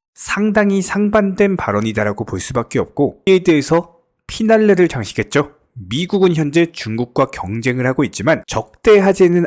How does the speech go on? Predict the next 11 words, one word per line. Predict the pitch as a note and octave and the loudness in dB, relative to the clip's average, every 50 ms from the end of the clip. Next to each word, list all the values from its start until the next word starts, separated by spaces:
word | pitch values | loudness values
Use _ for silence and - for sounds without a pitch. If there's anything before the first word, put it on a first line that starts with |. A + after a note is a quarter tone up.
| - | -4
않는다라는 | _ - A2 A2+ B2+ D#3 F3 F3 E3+ E3+ E3+ D#3+ D3 A#2 G#2+ C#3+ F3+ - | _ -8 -8 -4 -2 0 0 0 0 0 0 0 0 0 -2 -2 -4 -4
언급을 | - - F#2+ G2+ G#2 G2+ - B2+ B2+ C3+ B2+ | -6 -12 -10 -10 -12 -10 -8 -6 -6 -4 -6
남겼습니다. | G#2 F2 F#2+ A2+ E3+ E3 - - D3 A2+ F#2 G2 - - _ _ _ _ _ _ _ _ | -6 -10 -4 -2 -2 -2 -2 -4 -8 -4 -4 -4 -6 -6 _ _ _ _ _ _ _ _
기본적인 | - - - C3+ E3+ E3+ E3 D#3+ E3 D#3 D3+ D#3+ D3+ | -16 -14 -4 0 0 0 2 2 2 2 2 0 -2
경쟁과 | - - - F#2 G#2 G#2+ A2+ B2 B2 B2+ C3+ A#2+ | -4 -6 -8 -6 -6 -4 -4 -4 -2 0 -2 -2
협력을 | - - E3 F3 F3 E3+ E3+ E3 D#3+ - D#3 D3 | -2 -4 -4 -4 0 0 0 0 2 0 -2 -2
통해서 | - - F#3+ F#3+ D#3+ G#2 - D3 F3 - - _ _ _ | -2 -4 -2 -2 -2 0 0 -2 -2 -2 -4 _ _ _
조화를 | - - B2+ D#3+ F3+ F#3 F3+ F#3 F3+ | -4 2 2 4 4 4 4 2 2
찾아가자. | F3 - - F3+ - F#3+ E3+ - G#2+ G#2 A#2 G2 F2+ G2+ A2+ - _ | 2 -2 -6 -2 -2 -2 -2 -2 -6 -4 -4 -4 -4 -4 -6 -6 _
해당 | E3 - - D#3+ D#3 D#3+ - | -4 -2 0 0 0 -2 -4
발언이 | - - - - A2+ A#2 B2 B2 | -4 -4 -2 -2 -2 -2 -2 -4